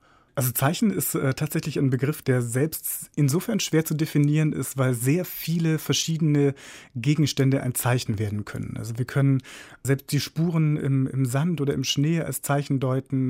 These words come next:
Und es ist insofern, müsste der Zeichenbegriff, wenn man ihn definieren wollte, sehr weit gefasst sein, um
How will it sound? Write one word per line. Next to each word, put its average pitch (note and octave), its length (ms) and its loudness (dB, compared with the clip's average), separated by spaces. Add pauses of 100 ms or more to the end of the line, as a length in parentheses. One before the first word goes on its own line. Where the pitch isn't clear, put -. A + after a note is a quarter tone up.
(120)
Und B2+ 340 -4 (460)
es - 180 -2
ist - 260 -2
insofern, D3+ 640 2
müsste D3+ 220 2
der C#3+ 100 8
Zeichenbegriff, D3 880 2
wenn D3+ 80 2
man C#3+ 80 2
ihn C3+ 80 2
definieren D#3 560 0
wollte, D#3 260 2
sehr D3+ 680 0
weit D3 300 2
gefasst - 420 -4
sein, C#3 300 4
um C3 340 2